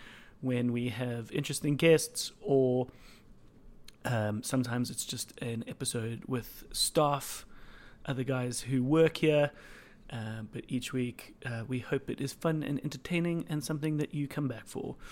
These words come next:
Um, we are finding that with every week that goes by, more and more interesting T V shows are cropping up. So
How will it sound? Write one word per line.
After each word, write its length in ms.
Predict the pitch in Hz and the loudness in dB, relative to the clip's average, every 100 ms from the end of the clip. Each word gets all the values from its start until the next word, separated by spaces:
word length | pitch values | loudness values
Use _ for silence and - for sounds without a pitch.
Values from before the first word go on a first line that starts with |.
| - - - - | -16 -16 -20 -10
Um, 460 | - 117 120 - - | -6 -4 -4 -6 -8
we 240 | - 131 123 | -4 -2 -2
are 120 | 120 | -4
finding 640 | - 120 123 123 120 120 - - - | -6 -4 -2 -2 -2 -4 -8 -16 -8
that 180 | 117 | -4
with 120 | 143 131 | -2 4
every 180 | 170 170 | 8 10
week 240 | 160 147 | 10 8
that 140 | 151 - | 4 4
goes 220 | 135 123 | 4 6
by, 400 | 131 123 117 117 - | 8 8 6 0 -2
more 340 | 135 139 131 131 | 2 4 6 6
and 120 | 131 | 6
more 260 | 123 123 - | 6 4 2
interesting 320 | 131 - 127 | -6 -2 -2
T 140 | 123 123 | 0 -2
V 100 | 120 | 0
shows 380 | - 123 120 113 | -2 -2 -2 -8
are 60 | - | -8
cropping 380 | - 120 117 | -6 -4 -6
up. 160 | 117 - | -6 -8
So 300 | - 123 117 | -6 -4 -4